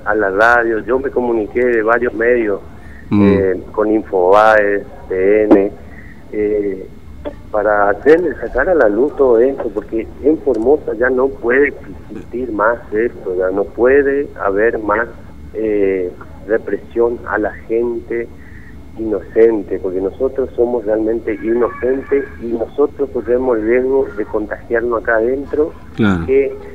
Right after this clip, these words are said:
Speaker 1: estando en nuestra casa o estando en nuestro trabajo. Para estos mu-, estos cuatro fantásticos que se sientan ahí en la mesa de conferencia de covid,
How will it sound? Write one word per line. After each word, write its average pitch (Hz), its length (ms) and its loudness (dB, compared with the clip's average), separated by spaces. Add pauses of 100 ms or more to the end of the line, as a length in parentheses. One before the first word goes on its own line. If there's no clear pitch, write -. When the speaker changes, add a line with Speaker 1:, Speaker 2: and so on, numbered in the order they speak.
(120)
Speaker 1:
estando 113 380 2
en 110 60 2
nuestra 104 320 0
casa 117 520 0
o 117 160 2
estando 117 360 0
en 113 60 2
nuestro 110 280 0
trabajo. 90 560 4 (120)
Para 123 280 2
estos 151 320 2
mu-, 117 200 2
estos 104 680 0
cuatro 110 340 2
fantásticos 104 720 -2
que 98 80 -4
se 92 220 -12
sientan 104 320 0
ahí 98 120 2
en 101 80 2
la 101 80 2
mesa 101 460 0
de 95 380 -2 (600)
conferencia 98 840 2 (680)
de 98 100 -6
covid, 98 380 2